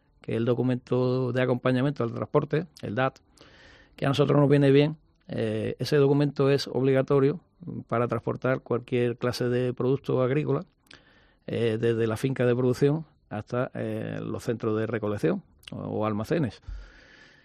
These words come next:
Eh, se hacen los controles, se solicita el dat y el dat, pues, tiene que venir, eh, específicamente, eh, la finca de donde viene. ¿Por qué? Porque luego podemos seguir la trazabilidad del producto.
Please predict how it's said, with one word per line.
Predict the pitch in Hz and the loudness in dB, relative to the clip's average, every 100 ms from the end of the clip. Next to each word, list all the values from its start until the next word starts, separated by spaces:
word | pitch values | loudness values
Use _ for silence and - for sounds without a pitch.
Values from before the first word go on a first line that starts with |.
| _ _ | _ _
Eh, | 85 101 101 101 98 101 - - | -10 -6 -6 -6 -6 -8 -12 -14
se | - 104 | -6 -4
hacen | 110 104 | -4 -6
los | - | -6
controles, | 110 139 156 160 185 | -4 2 2 2 0
se | - 113 | -2 -2
solicita | 107 98 98 107 110 104 | -4 -6 -6 -8 -6 -6
el | 110 | -2
dat | 165 - _ _ | -2 -4 _ _
y | - | -16
el | - | -10
dat, | 98 95 | -10 -8
pues, | 107 - | -10 -10
tiene | 101 101 | -8 -6
que | 104 | -4
venir, | 107 113 127 - _ | -4 -4 -6 -8 _
eh, | 113 104 104 | -12 -12 -10
específicamente, | - 117 131 139 135 135 156 156 175 180 135 123 117 | -6 -2 -2 0 0 0 0 -2 -2 -2 -4 -4 -2
eh, | 117 | -4
la | 113 | -4
finca | - 147 175 | -2 0 2
de | 139 | 2
donde | 120 117 104 | 2 0 -4
viene. | 104 98 - | -6 -12 -8
¿Por | - - | -8 -4
qué? | 98 | -4
Porque | 98 98 90 - _ - | -4 -10 -12 -14 _ -10
luego | 107 110 123 | -4 -2 -2
podemos | - 120 139 131 | -2 -2 0 -2
seguir | 123 113 123 | -4 -4 -4
la | 131 | -4
trazabilidad | 139 120 123 101 101 101 | -4 -4 -4 -4 -4 -6
del | 95 | -8
producto. | - 98 156 - | -10 -6 -6 -8